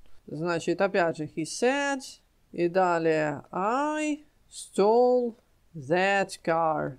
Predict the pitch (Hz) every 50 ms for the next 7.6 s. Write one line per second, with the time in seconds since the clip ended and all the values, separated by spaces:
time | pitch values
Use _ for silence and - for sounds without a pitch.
0 | _ - 339 339 - - - 202 196 190 185 - _ _ _ _ _ _ _ _
1 | _ _ - - 240 220 - 196 185 175 170 170 - - 170 165 165 - - -
2 | _ _ _ _ - 202 311 339 349 330 320 320 320 311 302 311 - 311 302 302
3 | 277 285 - - 269 269 269 277 262 - 302 320 359 381 392 370 349 294 240 240
4 | 277 262 269 277 247 - 254 247 - 262 269 247 170 175 175 175 175 165 156 156
5 | - - _ _ _ _ _ _ _ _ _ _ - - 190 160 - - 226 208
6 | 208 262 294 269 214 220 208 214 254 262 247 - - 254 240 233 - 240 220 -
7 | - 202 180 165 160 151 151 147 147 147 156